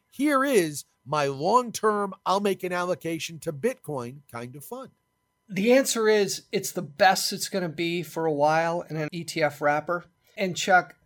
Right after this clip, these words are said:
Speaker 2: I know there are a lot of applications in place, but there are only a few that are in place around a future strategy. Valkyrie, VanEck, Galaxy are in place and will probably be rolled out in the next couple of weeks.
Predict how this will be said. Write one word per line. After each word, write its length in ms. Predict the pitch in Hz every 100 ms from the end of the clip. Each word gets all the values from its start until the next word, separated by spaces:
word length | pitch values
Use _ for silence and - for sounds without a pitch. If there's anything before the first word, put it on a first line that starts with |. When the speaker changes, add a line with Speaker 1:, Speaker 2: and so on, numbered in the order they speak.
| -
Speaker 2:
I 120 | 196
know 440 | 208 214 220 202
there 240 | 185 180 175
are 320 | 175 175 170
a 60 | 165
lot 220 | 165 165
of 80 | 165
applications 800 | 170 160 160 165 160 - 160 151
in 140 | 156
place, 480 | 156 151 151 151 - _ _ _
but 160 | 208 202
there 120 | 208
are 100 | 202
only 340 | 226 254 220
a 60 | 180
few 420 | - - 196 185
that 140 | 165 165
are 140 | 160
in 100 | 151
place 560 | - 165 156 151 - - _ _
around 520 | 185 180 196 208 214 180
a 60 |
future 380 | - 175 - 156
strategy. 760 | 147 - 143 135 135 - - _ _ _ -
Valkyrie, 800 | 160 175 170 - 180 180 175 196 151
VanEck, 580 | 170 170 165 170 170 - _ _ _ 156
Galaxy 920 | 165 180 175 185 - 202 175 170 160 _ _ _ _ 190
are 160 | 175
in 140 | 170 160
place 380 | 180 170 170
and 140 | 202 202
will 100 | 226
probably 480 | - 285 294 285 208
be 220 | 208 196
rolled 520 | 170 160 185 208 196
out 180 | 180 196
in 80 | 170
the 100 | 160
next 280 | 165 -
couple 280 | - 170 165
of 60 | 160
weeks. 360 | 175 - -